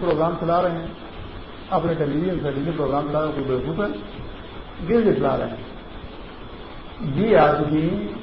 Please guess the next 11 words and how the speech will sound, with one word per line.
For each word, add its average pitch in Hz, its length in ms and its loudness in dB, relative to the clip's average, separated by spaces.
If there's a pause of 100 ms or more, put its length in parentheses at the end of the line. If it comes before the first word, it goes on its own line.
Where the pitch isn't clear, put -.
(720)
دیندار 147 520 6 (140)
گھروں 147 400 4
میں 170 340 2 (160)
کیبل 180 440 8
کے 151 100 4 (100)
گھسانے 143 500 0 (160)
کا 170 260 4
بہت 165 300 8 (120)
بڑا 151 180 6
اشتہار 139 920 4
ہے۔ 113 140 -2